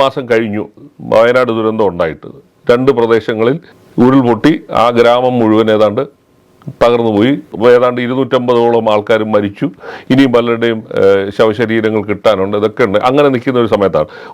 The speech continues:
ഒരുപാട് പേര് ദുരിത ക്യാമ്പുകളിൽ കിടക്കുന്നു. അവരുടെ ജീവിതം ഓരോ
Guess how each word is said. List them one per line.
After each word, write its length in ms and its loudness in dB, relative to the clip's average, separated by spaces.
ഒരുപാട് 440 4
പേര് 260 4
ദുരിത 200 2
ക്യാമ്പുകളിൽ 480 0
കിടക്കുന്നു. 380 -4
അവരുടെ 240 2
ജീവിതം 380 2
ഓരോ 200 4